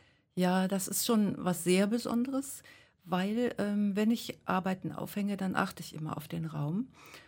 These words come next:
Und in dem Fall, also eine Kirche ist etwas, ähm, was erstmal für mich durch die Höhe und, und in dem Fall Sankt Heribert ist einfach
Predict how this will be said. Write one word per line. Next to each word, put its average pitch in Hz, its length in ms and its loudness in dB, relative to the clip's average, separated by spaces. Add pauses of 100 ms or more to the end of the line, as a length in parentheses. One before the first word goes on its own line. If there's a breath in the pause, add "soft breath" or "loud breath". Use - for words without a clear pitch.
(180 loud breath)
Und 180 160 -6
in 180 140 -2
dem 226 220 4
Fall, 190 400 -2
also 165 180 -2
eine 175 240 0
Kirche 214 380 -2
ist - 160 -6
etwas, 180 520 -4
ähm, 165 340 -2 (340 loud breath)
was 170 140 -4
erstmal 185 580 0 (240)
für - 180 -6
mich 185 320 -4
durch 175 180 -4
die 165 220 -4
Höhe 214 320 4
und, 175 260 -6
und 170 300 -6
in 165 160 -2
dem 175 220 0
Fall 165 180 -4
Sankt 170 280 -6
Heribert 170 420 -8
ist - 160 -12
einfach 170 260 -6